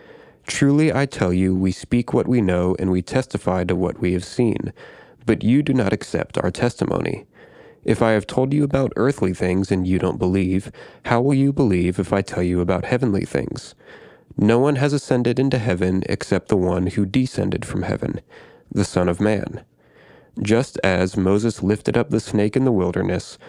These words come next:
so the Son of Man must be lifted up,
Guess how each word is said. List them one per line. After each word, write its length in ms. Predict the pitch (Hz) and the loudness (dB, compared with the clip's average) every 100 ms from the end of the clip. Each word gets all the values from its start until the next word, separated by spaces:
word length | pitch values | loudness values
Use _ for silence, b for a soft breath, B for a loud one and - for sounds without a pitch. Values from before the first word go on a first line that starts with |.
| B B - | B B -20
so 340 | - 113 113 | 0 2 4
the 100 | 127 | 2
Son 220 | - 131 | 0 0
of 100 | 131 | 2
Man 340 | 101 92 90 92 | 2 2 2 0
must 220 | 92 - | -2 -2
be 100 | 92 | -2
lifted 400 | 90 87 - 90 | 0 -2 0 0
up, 240 | 104 - | 0 -4